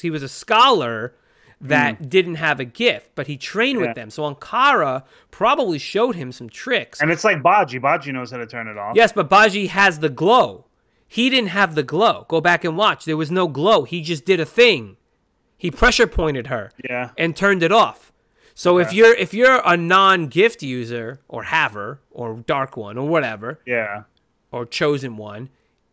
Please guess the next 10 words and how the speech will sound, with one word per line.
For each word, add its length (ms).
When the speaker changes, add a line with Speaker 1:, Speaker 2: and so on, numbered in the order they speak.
Speaker 1:
you 240
can 180
still 360
turn 300
it 100
off. 220
Now 120
that's, 340
that's 320
interesting. 580